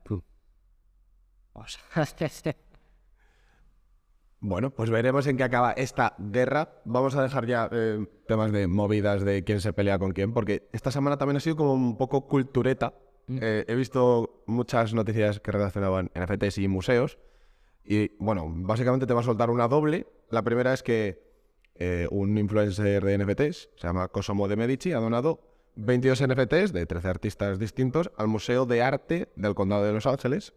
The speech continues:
Speaker 2: que, eh, sus sig-, siglas son lacma, me ha hecho, <laughs> me ha hecho gracia,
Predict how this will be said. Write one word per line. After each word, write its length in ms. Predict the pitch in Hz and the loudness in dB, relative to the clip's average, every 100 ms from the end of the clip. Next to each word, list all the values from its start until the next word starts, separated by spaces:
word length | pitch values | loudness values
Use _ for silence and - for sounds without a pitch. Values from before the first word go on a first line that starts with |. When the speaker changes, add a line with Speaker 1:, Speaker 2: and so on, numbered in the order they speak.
| - | -6
Speaker 2:
que, 80 | 87 | -4
eh, 80 | 82 - - - | -4 -10 -14 -12
sus 340 | - 92 - | -6 -6 -6
sig-, 340 | - 117 107 - _ | -4 -2 -2 -8 _
siglas 400 | - 135 127 117 | -2 2 2 2
son 220 | 131 117 - | 0 -2 0
lacma, 420 | 117 127 127 - _ | 0 0 -4 -6 _
me 60 | 92 | -12
ha 20 | |
hecho, 180 | - 101 | -6 -2
<laughs> 640 | 104 120 - - _ _ | 0 -2 -4 -10 _ _
me 80 | - | -4
ha 40 | 107 | 0
hecho 140 | 113 | 2
gracia, 360 | 117 117 135 | 2 2 -2